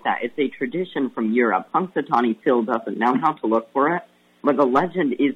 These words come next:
still correct, and it's rooted in science. And there's many reasons why, but one of the reasons, uh, that, uh, a lot of people understand well is that, uh, the clouds act as a blanket. And when there are clouds,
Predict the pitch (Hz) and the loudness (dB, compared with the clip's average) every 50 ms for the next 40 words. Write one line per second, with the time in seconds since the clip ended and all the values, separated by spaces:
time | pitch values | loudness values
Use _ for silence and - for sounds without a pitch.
0 | - - - 135 131 117 - - 110 107 123 123 113 - - 120 117 113 110 110 | -4 -2 2 2 2 2 0 -2 0 4 4 4 4 2 0 -4 -4 -4 -4 -6
1 | - 117 127 151 185 190 185 185 151 139 127 117 107 - - 139 127 127 123 110 | -6 -8 -4 0 0 0 0 0 -2 -2 -2 -4 -4 -6 -2 0 0 0 0 -2
2 | 101 95 98 - _ _ _ _ _ _ _ _ _ _ - 127 143 139 139 131 | -4 -8 -10 -14 _ _ _ _ _ _ _ _ _ _ 0 2 2 2 2 -2
3 | _ _ _ _ _ - - 131 147 151 147 - 156 180 202 220 214 180 165 156 | _ _ _ _ _ -6 -2 0 2 2 2 0 0 0 2 2 2 2 2 2
4 | 147 143 123 117 113 - 139 139 139 135 123 107 123 113 127 160 196 220 196 180 | 0 0 -2 -4 -4 -4 -2 0 0 2 0 0 -2 -2 0 0 -2 -2 -6 -8
5 | 165 135 135 131 117 - 120 113 110 107 - 107 104 104 104 107 - 107 98 92 | -4 -2 -2 -2 -2 -2 -4 -4 -4 -2 2 2 4 4 2 0 0 0 0 0
6 | - - - - 117 - _ _ _ - 110 113 107 104 104 117 127 135 131 127 | -2 -6 -6 -10 -10 -10 _ _ _ -2 2 2 2 2 2 2 2 2 0 -2
7 | 120 - - - 123 113 - 117 107 107 - 113 113 107 107 107 - - 113 104 | -6 -8 -6 -6 -6 -4 -2 -2 -2 -2 -2 -2 -2 -2 -4 -4 -4 -4 -2 -2
8 | 101 104 107 107 107 101 113 101 101 104 107 - _ _ _ _ _ _ - - | 0 0 -2 -4 -4 -2 0 0 2 0 -2 -6 _ _ _ _ _ _ -2 0
9 | 147 147 139 - 143 139 135 123 113 - - - 120 120 117 113 113 - 131 123 | 0 0 0 0 2 2 4 4 2 0 0 -2 -2 0 0 -2 -4 -4 -4 -4
10 | 123 120 120 - - - 180 185 190 190 190 175 165 139 117 - - - 123 127 | -4 -4 -6 -8 -12 -6 -4 0 2 4 4 4 4 2 0 -2 0 2 2 2
11 | 131 - - 143 127 - 117 104 - 110 123 123 120 120 - 104 95 - - - | 2 0 -2 -4 -2 -2 -4 -8 -4 -2 -2 -2 -2 -4 -6 -8 -8 -8 -12 -18
12 | - - - - - 135 135 135 135 131 131 123 - _ - 147 180 196 196 190 | -20 -20 -16 -6 -2 0 0 2 2 2 0 -2 -2 _ 0 0 2 2 0 0
13 | 190 - - 135 120 117 117 120 123 | -2 -2 0 2 2 2 2 -2 -4